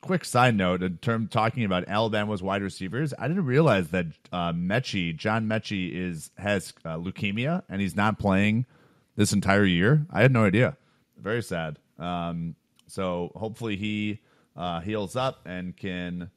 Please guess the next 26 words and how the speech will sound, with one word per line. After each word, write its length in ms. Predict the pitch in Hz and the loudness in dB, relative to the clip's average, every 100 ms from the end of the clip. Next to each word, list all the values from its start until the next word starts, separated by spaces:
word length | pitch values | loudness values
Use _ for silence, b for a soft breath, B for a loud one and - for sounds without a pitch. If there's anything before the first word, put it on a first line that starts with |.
| _ b b b b | _ b b b b
um, 320 | - 85 87 85 | -12 -10 -8 -8
you 80 | |
know, 60 | 90 | -8
go 160 | 104 101 | -6 -6
through 160 | 98 | -6
remission 480 | 95 98 107 120 107 | -6 -6 -6 -6 -4
and 120 | 92 | -4
get 260 | 87 95 - | -6 -8 -6
that, 340 | 92 92 - - | -4 -4 -6 -10
uh, 360 | 82 87 87 85 | -10 -8 -6 -8
get 280 | 78 104 95 | -6 -4 -2
healthy 420 | 117 120 135 117 | -2 -2 -6 -6
and 180 | 90 92 | -8 -4
get 160 | 95 95 | -4 0
back 180 | 95 | -2
in 60 | 98 | -2
the 60 | 90 | -2
field. 300 | 101 123 - | 2 2 0
'Cause, 120 | 92 | -2
yeah, 140 | 95 | -2
he 100 | 87 | 0
was 180 | 110 92 | -2 -2
amazing, 500 | 87 117 117 120 113 | -2 0 0 -2 -2
obviously, 400 | 92 95 90 - | -2 -2 -2 0
last 320 | 104 107 - | 2 2 2
year. 240 | 107 104 | 0 0